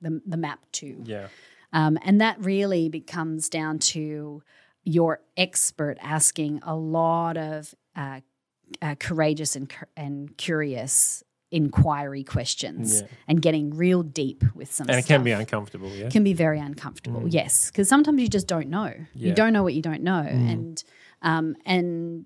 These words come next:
Speaker 1: we will, we will challenge as well. You know, it's like,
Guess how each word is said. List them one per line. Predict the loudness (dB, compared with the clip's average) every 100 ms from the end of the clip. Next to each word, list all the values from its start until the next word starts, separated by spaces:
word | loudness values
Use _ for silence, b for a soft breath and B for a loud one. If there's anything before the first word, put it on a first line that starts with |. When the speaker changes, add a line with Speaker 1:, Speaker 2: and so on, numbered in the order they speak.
| -8
Speaker 1:
we | 2 4 4
will, | 2 2 2 2 -2 -6 -12 -2
we | 2 4
will | 2
challenge | -2 -4 -4 -6 -8 -16 -10 -8 -8 -4
as | -4 -2
well. | -4 -8 -10 -14 -14
You | -6 -4
know, | -2
it's | -4 -4
like, | -8 -14